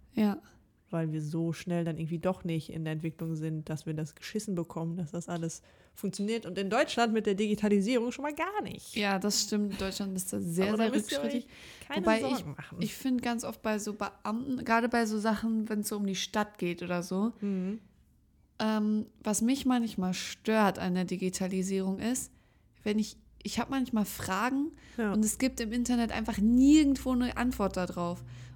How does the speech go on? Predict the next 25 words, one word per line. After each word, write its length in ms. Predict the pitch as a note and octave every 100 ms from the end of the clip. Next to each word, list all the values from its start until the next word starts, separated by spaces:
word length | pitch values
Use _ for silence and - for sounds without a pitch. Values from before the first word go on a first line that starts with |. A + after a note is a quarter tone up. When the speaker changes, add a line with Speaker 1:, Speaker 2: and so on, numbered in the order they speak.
| -
Speaker 1:
Und 100 | G#3+
dann 140 | A3
hätte 220 | G#3+ A#3+
ich 100 | A#3+
manchmal 260 | A#3+ A#3 A#3
gerne 180 | A3+ A#3
einfach 200 | A3 G3
so 100 | G#3
einen 80 |
Menschen, 300 | G3+ A#3 B3+
dem 100 | B3+
ich 80 | A#3
die 80 | -
Frage 300 | - G3+ G#3+
stellen 240 | A3 A3+
kann, 160 | A3 A3
der 80 | G#3
kann 160 | -
Speaker 2:
Ja. 60 | A3+
Speaker 1:
mir 40 | G#3
die 100 | G#3
beantworten, 840 | G3+ G#3 A#3+ - C4+ C4 C4+ D4 - - -
erfahrungsgemäß 1000 | G3+ G3 A3+ A#3 G#3 - G3+ F#3 F3+ F3+
halt 200 | F3+ -
auch, 300 | F#3 G3+